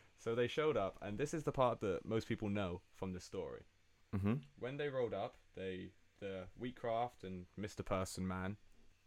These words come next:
Speaker 1: went into the attic again and were like, "Hmm, let's see what's happening in the attic." Not much was happening in the attic, except orbs were floating around, because they do,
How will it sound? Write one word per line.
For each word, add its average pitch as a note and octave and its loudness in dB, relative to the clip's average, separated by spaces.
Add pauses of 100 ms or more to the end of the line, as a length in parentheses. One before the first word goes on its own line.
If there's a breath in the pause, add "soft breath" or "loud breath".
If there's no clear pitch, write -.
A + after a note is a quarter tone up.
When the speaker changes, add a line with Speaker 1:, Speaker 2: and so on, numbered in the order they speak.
Speaker 1:
went B2+ -2
into B2+ -6
the D3 2
attic - -4 (100)
again F2+ -10 (640)
and G2 6
were G2+ 6
like, F#2+ 6 (100)
"Hmm, G2+ 6
let's F#2 2
see A2+ 6
what's F#2+ 4
happening F#2+ 8
in F#2 10
the F#2+ 10
attic." B2 8 (180)
Not G2+ 2
much G2 2
was F#2+ -6
happening G2+ 4
in F#2+ 6
the F#2+ 6
attic, A#2 4 (920 soft breath)
except - 2
orbs G#2+ 8
were G2 6
floating G2+ 6
around, G2+ 8
because F#2 0
they F2+ 6
do, G2 10